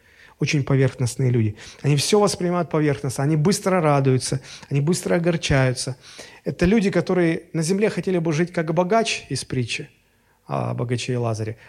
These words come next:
а на небе как Лазарь. Это люди, которые сегодня за вас, а завтра против вас. Яркий пример — богатый юноша. Помните, богатый юноша подошел ко Христу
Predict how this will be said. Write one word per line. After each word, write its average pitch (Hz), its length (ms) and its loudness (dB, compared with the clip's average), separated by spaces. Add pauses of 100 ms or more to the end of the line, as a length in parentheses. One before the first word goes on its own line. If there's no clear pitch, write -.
а 135 80 -4
на 151 100 2
небе 190 240 0
как 156 220 -2
Лазарь. 113 420 -2 (760)
Это 160 180 2
люди, 196 260 4
которые 175 580 2 (260)
сегодня 185 400 0
за 170 120 2
вас, 220 240 2
а 156 40 2
завтра 143 340 2
против 135 480 0
вас. 117 320 0 (1000)
Яркий 220 340 2
пример — 233 320 2
богатый 202 440 4
юноша. 175 380 2
Помните, 180 340 2
богатый 175 380 2
юноша 175 320 2
подошел 143 400 0
ко 139 100 -2
Христу 123 420 -4